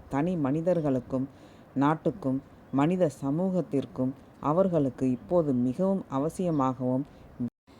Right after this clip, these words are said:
விரைவிலேயும் தேவைப்படுவதை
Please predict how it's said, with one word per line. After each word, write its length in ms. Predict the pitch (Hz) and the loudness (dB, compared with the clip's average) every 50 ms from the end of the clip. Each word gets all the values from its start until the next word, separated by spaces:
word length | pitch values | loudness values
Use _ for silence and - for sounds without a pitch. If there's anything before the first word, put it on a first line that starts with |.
| - - - - - - - - | -20 -20 -20 -20 -20 -16 -10 -4
விரைவிலேயும் 960 | 156 180 190 214 233 247 220 196 175 151 143 139 139 135 135 135 131 143 170 185 - - - - - | 0 2 4 4 4 4 4 4 4 4 4 4 4 4 2 2 0 0 -2 -6 -10 -16 -20 -16 -6
தேவைப்படுவதை 880 | - 165 175 202 214 226 214 - - - 147 143 139 131 131 123 135 131 | -2 0 2 2 4 4 2 2 2 0 0 2 2 0 0 0 0 0